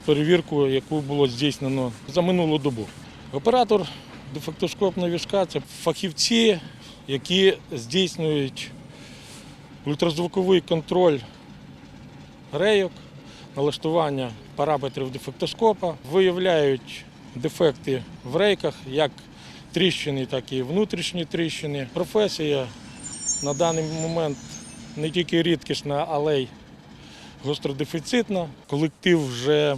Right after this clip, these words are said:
поверх всім п'ятдесят років. Треба, якби, щоб молодь, е, сюди, якби, приходила. Е, ну, єдине те, що з-, на даний момент у нас такий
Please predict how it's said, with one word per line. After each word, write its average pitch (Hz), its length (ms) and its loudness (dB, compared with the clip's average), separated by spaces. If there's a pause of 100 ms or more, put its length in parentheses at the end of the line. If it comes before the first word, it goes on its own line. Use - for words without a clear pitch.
(140)
поверх 135 340 0
всім 143 300 0
п'ятдесят 127 560 -2
років. 117 320 -4 (240)
Треба, 139 300 2
якби, 131 260 0
щоб 123 220 -2
молодь, 165 380 2
е, 160 880 4
сюди, 156 220 -2 (420)
якби, 139 260 -4
приходила. 143 640 2
Е, - 800 -14
ну, 117 320 -6
єдине 151 440 0
те, 143 220 -2
що 123 220 -2
з-, - 220 -12
на 127 140 -4
даний 127 300 -2
момент 135 440 -2
у 131 60 -6
нас - 320 -8 (380)
такий 123 360 -6